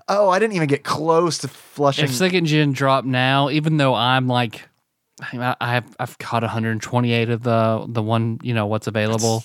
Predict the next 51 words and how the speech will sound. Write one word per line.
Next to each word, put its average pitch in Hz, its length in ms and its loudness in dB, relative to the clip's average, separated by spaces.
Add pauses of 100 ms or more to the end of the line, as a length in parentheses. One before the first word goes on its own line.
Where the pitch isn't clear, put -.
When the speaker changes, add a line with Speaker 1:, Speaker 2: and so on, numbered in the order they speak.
Speaker 1:
That's, - 100 -16
that's 98 240 -4
fucking 90 200 -6
good. 110 240 0
Speaker 2:
So 117 360 0
it's 110 180 -8
just - 180 -8
like, 110 180 -8 (100)
I 139 180 4
would 135 180 0
still 123 200 0
be 113 100 -2
like, - 260 -8
"Fuck, - 640 -12
I - 40 -8
didn't 113 180 0
want 107 140 0
this 110 140 -6
to - 60 -18
be, 110 220 0 (180)
I 127 120 0
didn't 143 160 0
want 139 160 0
a - 20 -12
second 117 260 -6
gen 104 200 -8
yet." 85 240 -14
Speaker 1:
No. 143 380 0
Speaker 2:
I, 127 140 2
I 151 40 4
would 147 180 2
be 123 100 -2
discouraged. 110 500 -8
Speaker 1:
No, 131 140 4
I 127 60 4
wanna 160 180 2
fill, 135 300 2
I, 143 240 2
I 147 140 0
got, 143 300 2
like, 120 600 0 (300)
I 117 60 -8
think 139 380 -4
I 139 80 2
have, 120 120 2
like, 104 220 -4
eight 127 220 0
more 110 280 -4
that 98 100 -4
I 95 100 -2
can, 90 320 -8